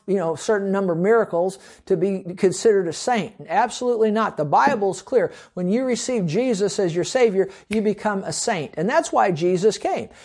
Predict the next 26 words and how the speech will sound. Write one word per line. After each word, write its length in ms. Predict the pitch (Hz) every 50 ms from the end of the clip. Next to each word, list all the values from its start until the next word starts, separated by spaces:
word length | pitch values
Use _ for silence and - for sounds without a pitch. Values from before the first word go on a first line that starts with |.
| - - -
He, 240 | - 277 262 - - - - - - _
he 180 | - 247 254
came 340 | 214 - - 254 240 247 247
to 240 | 202 185 180 175 -
change 420 | - - 226 233 247 233 185 180 190 - -
sinners 440 | - - - 311 254 247 254 214 208
into 200 | 220 220 226 220
saints 540 | - 285 285 226 165 127 - - - - _ _ _ _
through 220 | - - 247 220
faith 340 | - - 220 208 196 202 196
in 160 | 208 202 190
him 320 | 185 165 226 214 175 151 147
and 160 | 135 139 143
in 160 | 156 165 165
his 280 | 160 175 175 156 143 160
blood 380 | 151 147 175 190 196 202 202
and 120 | 185 175 165
what 160 | 180 190 180
he 120 | 180 185
did 200 | 170 160 190 190
on 160 | 185 180 175 165
the 80 | 156
cross 420 | - - 202 180 180 180 175 - -
and 100 | 175 151
so 200 | - 233 226 220
forth. 260 | 220 160 127 104